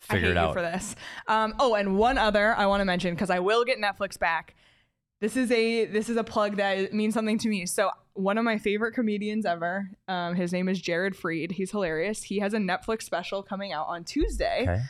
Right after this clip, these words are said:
Speaker 2: August fifteenth.
Speaker 1: Writing
Speaker 2: It's
Speaker 1: it
Speaker 2: called
Speaker 1: down.
Speaker 2: Thirty-seven and Single. He is hilarious. I've been listening to hi-, pod-, his podcast for five years. He is just so funny. Um, so Thirty-seven and Single on Netflix on Tuesday. Jared Freed. Check it out.
Speaker 1: Okay, I put that in.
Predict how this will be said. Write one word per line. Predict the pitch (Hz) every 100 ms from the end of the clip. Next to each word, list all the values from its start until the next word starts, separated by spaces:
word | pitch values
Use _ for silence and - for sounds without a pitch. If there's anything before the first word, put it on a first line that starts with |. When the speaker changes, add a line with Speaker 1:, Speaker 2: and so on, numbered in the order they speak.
| -
Speaker 2:
August | - 202 220
fifteenth. | - 185
Speaker 1:
Writing | 92 110
Speaker 2:
It's |
Speaker 1:
it |
Speaker 2:
called | 110 110
Speaker 1:
down. | 117
Speaker 2:
Thirty-seven | 196 226 220 220 233
and | 233
Single. | - 196 185 196 - - - _ _
He | 214 214
is | 208 185 -
hilarious. | 190 185 175 202 214 -
I've | 185
been | 180 180
listening | 175 180 185 202 202
to | 196 190 -
hi-, | 175
pod-, | - 180 185 190
his | 185
podcast | - 190 196 190 202
for | - 185
five | 165 170 180
years. | 180 175 170 175 - _ _ _ _
He | 180 180 180
is | 180 170
just | 170
so | 190 175
funny. | 175 160 151 156 - -
Um, | 156 147
so | 160
Thirty-seven | 170 247 269 262
and | 262
Single | 254 247 233
on | - 196
Netflix | 208 196 202 -
on | 175
Tuesday. | 185 254 254 285 277
Jared | 226 220 233
Freed. | 226 208 196 190 185 - _ _ _ _
Check | 214 262
it |
out. | 392 - _ _ _ _
Speaker 1:
Okay, | 107 104
I | 110
put | 95 120
that | 98
in. | 101 92 90